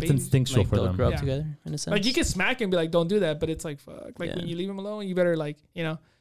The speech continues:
Speaker 3: Mm-hmm.
Speaker 1: But yeah, so, uh, Dylan, dude, I know Dylan, Dylan, Dylan has a
Speaker 3: Dylan's a
Speaker 1: you know,
Speaker 3: father.
Speaker 1: yeah, he's a father of a,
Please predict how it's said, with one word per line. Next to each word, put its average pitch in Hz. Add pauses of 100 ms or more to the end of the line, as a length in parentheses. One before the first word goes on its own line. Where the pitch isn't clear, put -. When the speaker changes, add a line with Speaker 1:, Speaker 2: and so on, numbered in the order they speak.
(220)
Speaker 3:
Mm-hmm. 127
Speaker 1:
But 160
yeah, 180
so, 165 (100)
uh, 180
Dylan, 220
dude, 180
I 185
know 208
Dylan, 196
Dylan, 180
Dylan 190
has 156
a 160
Speaker 3:
Dylan's 185
a -
Speaker 1:
you 175
know, -
Speaker 3:
father. -
Speaker 1:
yeah, 175
he's 180
a 160
father 190
of 170
a, 170